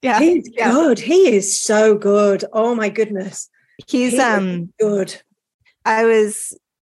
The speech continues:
Speaker 1: uh, talking to James about it last year, and he was like, uh, "Mark is the head coach." He's like, "Because everyone consistently says that when they are,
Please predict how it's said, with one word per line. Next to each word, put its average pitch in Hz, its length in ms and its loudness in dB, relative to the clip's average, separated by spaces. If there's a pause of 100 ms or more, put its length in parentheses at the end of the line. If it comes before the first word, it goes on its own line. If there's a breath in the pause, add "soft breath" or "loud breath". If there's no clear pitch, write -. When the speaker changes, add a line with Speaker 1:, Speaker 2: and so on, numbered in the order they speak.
Speaker 1:
uh, 139 180 -8
talking 214 720 -2 (520)
to 180 360 -4
James 165 460 -6
about 165 300 -4
it - 40 -12
last - 320 -4
year, 160 320 -2
and 175 220 -4
he 185 180 -2
was 180 200 -4
like, 170 300 -6 (160)
uh, 175 160 -4
"Mark 190 400 -4
is 202 200 -2
the 185 100 -4
head 247 280 -6
coach." 214 260 -4
He's 202 160 -4
like, 190 160 -2
"Because 196 380 -4
everyone 214 480 0
consistently 196 800 -4
says 165 560 -4 (420 soft breath)
that 165 240 0
when 180 300 -2
they 170 340 0
are, 165 680 -4